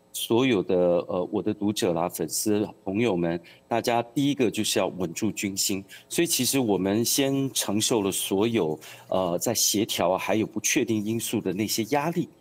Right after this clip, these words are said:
然后，但是呢，让团员在，呃，知道实际的情形，帮他们依照他们个人的意愿，我们其实做了三批的安排，然后分组，由，呃，我最熟悉的，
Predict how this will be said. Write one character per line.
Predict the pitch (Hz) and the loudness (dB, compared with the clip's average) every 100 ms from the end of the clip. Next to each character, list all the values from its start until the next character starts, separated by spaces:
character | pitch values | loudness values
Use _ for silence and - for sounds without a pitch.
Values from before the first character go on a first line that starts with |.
| _ _ _ | _ _ _
然 | 110 | 0
后， | 131 | 2
但 | 160 143 | 2 2
是 | - 131 | 2 2
呢， | 123 | 4
让 | 127 110 | 2 0
团 | - 95 110 | 0 0 2
员 | 101 98 | 0 0
在， | - 107 95 - - - | 2 2 0 -4 -16 -2
呃， | 110 95 90 | 0 0 -2
知 | - 143 | 0 2
道 | 147 123 104 92 | 2 4 4 2
实 | - 117 | 0 -2
际 | - | 0
的 | 120 | 0
情 | 104 - 104 | 0 -2 0
形， | 120 87 98 | 0 0 -2
帮 | - 123 | -2 -2
他 | 120 120 | 0 2
们 | 120 120 - - | 2 0 -6 -14
依 | - 123 | -6 -4
照 | - 135 104 | 0 2 2
他 | - | 0
们 | 113 110 | 0 -2
个 | - 127 | 0 2
人 | 87 | 2
的 | 95 - | 0 -2
意 | 156 | -4
愿， | 101 117 92 - - _ | 0 0 0 -4 -16 _
我 | - 98 | -4 0
们 | 104 | 0
其 | 107 107 | 0 -2
实 | 113 107 | -2 -2
做 | - 104 | 0 2
了 | 90 | 2
三 | - - 120 120 | 0 0 0 0
批 | - - 117 | -2 0 0
的 | 113 | 2
安 | - 98 107 | 2 0 -4
排， | - 80 80 - - | -2 0 0 -4 -6
然 | 98 104 | -2 -2
后 | |
分 | 117 - 135 147 | -2 0 0 -2
组， | - 90 - - _ - | -4 -4 -6 -16 _ 0
由， | 104 107 117 | 4 4 2
呃， | - 92 85 87 | 0 2 2 2
我 | 98 87 | 0 -2
最 | 123 113 | 0 0
熟 | - 101 | 2 0
悉 | - - | 0 0
的， | 107 95 87 | 2 4 2